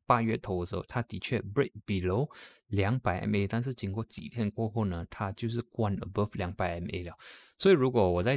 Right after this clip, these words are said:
这一天看呢，我会觉得一定是要 cut loss 出场啊。但是如果经过，OK，这，这几天我也可能会讲，哎，呃，要小心一下啦，不好看了。但是如果，OK，在这一天看的时候，我觉得，哎，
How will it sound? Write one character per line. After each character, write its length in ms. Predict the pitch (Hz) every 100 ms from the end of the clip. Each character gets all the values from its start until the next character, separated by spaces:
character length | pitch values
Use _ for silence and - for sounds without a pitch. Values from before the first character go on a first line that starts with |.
| -
这 180 | - 127
一 80 | 131
天 220 | 107 95
看 200 | - 120
呢， 160 | 113 98
我 40 |
会 100 | 87
觉 140 | 95
得 200 | 87 87 -
一 100 | 113
定 160 | 107
是 100 | 101
要 60 | 101
cut 200 | - -
loss 200 | 90 101
出 240 | - - 113
场 220 | - 80
啊。 160 | 80 -
但 140 | 135
是 120 | 170
如 140 | 127 101
果 160 | 90 -
经 240 | 113 110
过， 160 | 110 139
OK， 260 | - 107
这， 220 | 101 135 135 -
这 140 | 143
几 140 | -
天 180 | 90 98
我 80 | 85
也 60 | 85
可 120 | 90
能 160 | 82 92
会 100 | 113
讲， 140 | 95
哎， 200 | 104 87 - - - - _
呃， 200 | - 87
要 120 | 87 98
小 160 | 87
心 200 | 85 87
一 80 | 90
下 140 | 107
啦， 140 | 95 82
不 80 | 101
好 100 | 85
看 220 | - 98
了。 120 | 87 - - - _
但 100 | 147
是 60 | 165
如 140 | 127
果， 320 | 104 92 87 92
OK， 220 | 110 120
在 160 | 123 117
这 180 | -
一 60 | -
天 220 | - 95
看 180 | - 107
的 80 | 101
时 80 | 95
候， 60 |
我 60 | 87
觉 140 | 92
得， 120 | -
哎， 80 | 135